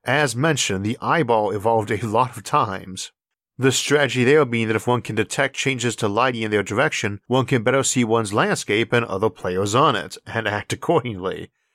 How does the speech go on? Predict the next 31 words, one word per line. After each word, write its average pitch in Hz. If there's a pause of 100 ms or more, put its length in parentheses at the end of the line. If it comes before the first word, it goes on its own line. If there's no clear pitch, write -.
(160)
Hence, 147
it's 156
pretty 165
handy 135
to 120
be 120
able 117
to 110
focus -
it, - (260)
adjust 117
the 117
light 113
sensitivity 107
of 196
it, - (100)
protect 156
it 139
from 101
damage, 117 (240)
and 120
move 156
which 143
way 120
it's 98
pointing 113
without 123
moving 117
the 113
whole 92
organism. 123